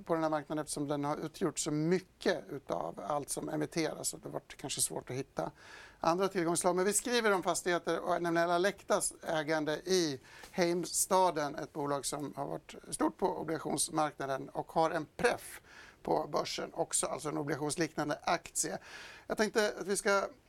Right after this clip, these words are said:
titta på en video där Torbjörn Isaksson, som har skrivit om det här tillsammans med Martin Rex, berättar kort om, eh, problemen, eh, för Alecta och Heimstaden.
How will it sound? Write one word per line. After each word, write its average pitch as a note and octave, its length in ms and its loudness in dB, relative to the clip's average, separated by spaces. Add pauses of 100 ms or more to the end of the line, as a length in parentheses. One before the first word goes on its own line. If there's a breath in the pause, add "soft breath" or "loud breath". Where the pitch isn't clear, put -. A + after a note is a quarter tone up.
(180)
titta A3 180 0
på G3+ 80 2
en G3 80 4
video F#3+ 260 2
där E3 260 4 (200)
Torbjörn F#3+ 260 4
Isaksson, F#3+ 420 0
som D3 100 -6
har D#3 60 -2
skrivit F#3 340 4
om D#3+ 120 2
det C#3 60 -4
här C3+ 100 0
tillsammans C#3 400 -6
med C#3+ 120 -4
Martin D#3 280 -2
Rex, F3+ 300 2
berättar - 320 -4
kort - 440 0
om, C3 320 -2
eh, D3 40 -6 (200)
problemen, C#3 600 -2
eh, C#3+ 100 -4 (120)
för C#3+ 260 -6
Alecta C#3+ 480 -4
och - 240 -14
Heimstaden. D3+ 400 -8